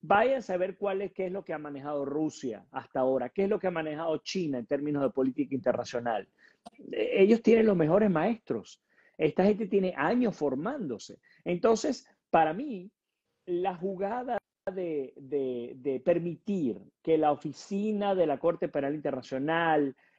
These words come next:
eh, vuelva a Venezuela, que la onu entre como observador, eh, en el proceso electoral, que permitan a la Unión Europea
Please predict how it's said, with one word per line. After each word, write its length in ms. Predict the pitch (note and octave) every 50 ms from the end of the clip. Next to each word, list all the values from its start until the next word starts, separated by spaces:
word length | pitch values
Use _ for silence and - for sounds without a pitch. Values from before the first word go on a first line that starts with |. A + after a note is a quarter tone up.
| _
eh, 320 | - D3+ C#3+ C#3 C#3 C#3 C#3
vuelva 460 | C#3 E3+ F#3+ F#3 F#3 F#3 F3 E3+ E3+
a 20 | D#3+
Venezuela, 880 | D#3 D3 C#3+ C3+ - - E3+ E3+ E3+ E3+ E3 D#3 C#3+ B2+ B2 A#2 A2+
que 160 | - - D#3 D#3
la 200 | D3 C#3+ C#3 -
onu 520 | - G#3 G#3 G#3 G#3 G3+ F#3+ F3+ F3+ F3 F3+
entre 360 | F3 F3 F3 D#3+ - E3+ D#3+
como 180 | - D#3+ D#3 D3+
observador, 1000 | D3 - - D#3+ D3+ D3 C#3+ C#3 C#3 C#3+ D3+ E3 E3 E3 E3 D#3+ D3+ D3 C#3+ C#3+
eh, 340 | C#3+ C#3 C#3 C3+ B2+ B2+ C#3
en 100 | D3 D3
el 100 | D3 C3
proceso 400 | - D3+ D3 - D#3+ C#3+ - D#3+
electoral, 580 | D3+ C#3+ B2+ - - D3+ D3 D#3 D#3 D#3 D3+ -
que 140 | - F3+ -
permitan 680 | F#3 F3+ F3+ G3 G#3+ A#3+ C4 A#3 - - D3+ C#3 C#3+
a 60 | C#3
la 100 | C#3 C#3
Unión 220 | C#3 D3+ D#3 E3
Europea 840 | D#3+ D#3 D3+ D3+ C#3+ - - E3+ F3 E3+ E3 D#3+ D#3 D3+ C#3+ C#3